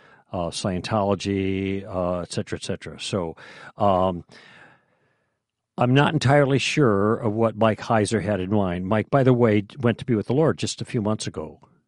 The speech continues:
and, uh, died of cancer, but wrote a very, um, provocative book called, um,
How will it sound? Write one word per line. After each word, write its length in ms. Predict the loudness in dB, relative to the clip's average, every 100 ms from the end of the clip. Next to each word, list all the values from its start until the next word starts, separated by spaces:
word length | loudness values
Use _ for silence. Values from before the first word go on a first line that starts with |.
| _ _ _ -8
and, 320 | -4 -4 -2
uh, 640 | 0 0 0 -2 -4 -8 -8
died 240 | -6 -6
of 100 | -10
cancer, 580 | -8 -8 -6 -8 -10 -14 _ _ _ _ _ _ _ _ 0
but 380 | 0 0 2
wrote 180 | 4 6
a 60 | 4
very, 500 | 4 4 4 2 0
um, 560 | 0 2 2 0 -4 -2
provocative 680 | 0 2 2 2 0 -2 -2
book 380 | -4 -4 -8 -16
called, 560 | -6 -2 0 -2 -4 -6
um, 680 | -6 -4 -2 -2 -4 -8